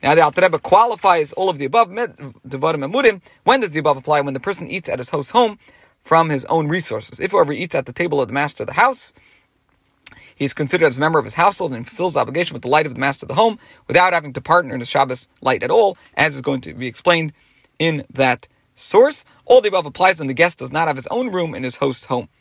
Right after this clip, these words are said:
If he does have his own room, then he's obligated to light his own Shabbos light there, as we said at the beginning of this halacha. This concludes halacha tes and today's shir.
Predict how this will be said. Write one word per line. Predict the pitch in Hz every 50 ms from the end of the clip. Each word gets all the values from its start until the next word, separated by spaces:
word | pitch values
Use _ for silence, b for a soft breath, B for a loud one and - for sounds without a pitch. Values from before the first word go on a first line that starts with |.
| b b b b b b b b b b
If | _
he | - 117
does | 110 208 269 302
have | 269 269 233
his | 226 208
own | - 190 190 185
room, | 175 175 170 147
then | - 151 143
he's | 143 139 135
obligated | 131 131 127 135 131 123 117 -
to | -
light | 107 120 147 170 185 _ _ _ _ _ _ _
his | - -
own | - - 233 277 302 277
Shabbos | - 220 180 156 135 135 - -
light | 143 151 156 151
there, | 147 135 135 131 131 b b b b b b b
as | - 143 156 147 143 127
we | 135 123
said | - - 139
at | 131 117
the | 120
beginning | 120 127 151 214 196 160 139 131
of | 127
this | 117 123 -
halacha. | - 107 131 185 202 - 196 180 160 b b b b b b
This | - 131 -
concludes | - 127 123 - - 240 240 208 165 151
halacha | 120 - 156 165 - - 123 _
tes | - 254 269 - - - - - b b b b b b b b
and | - 196 202 196 185 170
today's | - - 120 131 131 120
shir. | - - - 98 - -